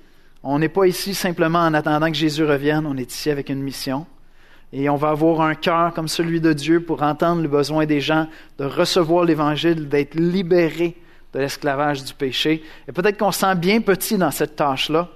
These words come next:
mais Dieu est avec nous. Dieu est avec nous. Il nous le montre à tous les dimanches.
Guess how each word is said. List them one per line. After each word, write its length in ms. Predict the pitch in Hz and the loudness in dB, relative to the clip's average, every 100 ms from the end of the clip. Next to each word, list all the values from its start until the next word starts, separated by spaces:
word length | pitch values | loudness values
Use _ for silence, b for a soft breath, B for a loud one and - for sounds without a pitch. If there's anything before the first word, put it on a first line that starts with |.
| b b b b - | b b b b -8
mais 80 | 147 | -6
Dieu 240 | 143 254 | 0 0
est 100 | 233 | 2
avec 300 | 147 131 - | 2 0 -6
nous. 80 | 123 - - - - - | -16 -20 -20 -20 -20 -18
Dieu 360 | 131 190 247 220 | -4 0 2 2
est 160 | 170 | 2
avec 280 | 160 151 165 | 0 0 0
nous. 60 | 165 | 0
Il 40 | |
nous 80 | 165 | 2
le 60 | |
montre 220 | 175 208 165 | 2 2 0
à 40 | |
tous 200 | 160 214 | -2 -2
les 120 | 196 | -2
dimanches. 600 | 156 185 160 - - - | 0 -2 -2 -6 -18 -20